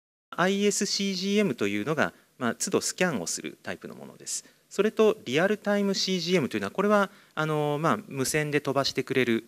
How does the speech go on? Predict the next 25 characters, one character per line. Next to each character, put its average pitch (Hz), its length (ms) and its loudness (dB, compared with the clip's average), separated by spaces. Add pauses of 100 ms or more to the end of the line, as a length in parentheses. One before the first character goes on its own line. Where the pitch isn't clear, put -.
も 104 140 -4
の 101 100 -4
と - 120 -10
い 92 40 -10
う 92 40 -18
こ 85 100 -12
と - 100 -14
に - 80 -16
な 69 80 -16
り - 80 -20
ま - 120 -18
す。 - 180 -8 (1120)
で、 139 100 -2
無 131 160 -2
線 285 240 -2
で 285 100 -2
飛 226 140 0
ば 240 80 2
し - 80 -6
て 254 80 -2
く 247 100 -4
れ 247 100 2
る 247 80 2
も 247 140 4
の 123 240 2